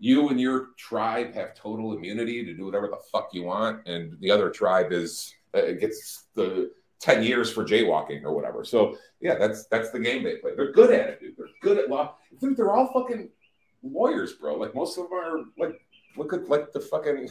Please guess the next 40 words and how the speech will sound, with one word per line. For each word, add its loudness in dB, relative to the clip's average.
<laughs> -8
F -4
B 0
I 2
and -2
A -4
T -4
F 0
and -4
all, -2
all 0
these -2
agencies. -4
They're -2
all 0
fucking, -4
like, -2
lawyers 0
and -18
shit. -14
So 2
it, -6
it's, -10
yeah, -6
I, -8
I -2
don't -6
see -4
it. -2
I -4
don't -4
see -8
'em -6
fixing -4
it. -4
I -2
don't, -2
they -4
can't, -4
uh, -2